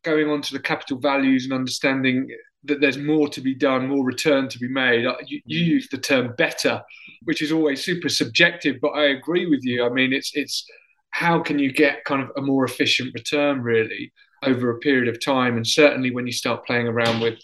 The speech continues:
Speaker 1: kind of asset management on capital values and securitizing income streams and, and things like that, you can start to trade what essentially is a, is a bond-like asset, is a fixed income asset. You can start seeing some really, really interesting,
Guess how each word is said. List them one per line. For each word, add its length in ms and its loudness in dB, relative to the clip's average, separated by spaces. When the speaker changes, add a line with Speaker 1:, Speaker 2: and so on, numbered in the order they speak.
Speaker 1:
kind 160 -6
of 80 -6
asset 280 -2
management 500 -6
on 120 -12
capital 420 -10
values 600 0
and 120 -12
securitizing 800 0
income 460 2
streams 800 0
and, 200 -8
and 140 -10
things 240 -4
like 240 -4
that, 300 2
you 140 -12
can 140 -6
start 380 0
to 260 0
trade 440 2
what 160 -4
essentially 800 2
is 140 -2
a, 280 0
is 100 -6
a 40 -4
bond-like 640 0
asset, 300 0
is 100 -6
a 60 -10
fixed 280 -10
income 340 -2
asset. 400 -2
You 80 -8
can 300 -10
start 240 4
seeing 240 -2
some 180 -6
really, 280 4
really 280 2
interesting, 720 -2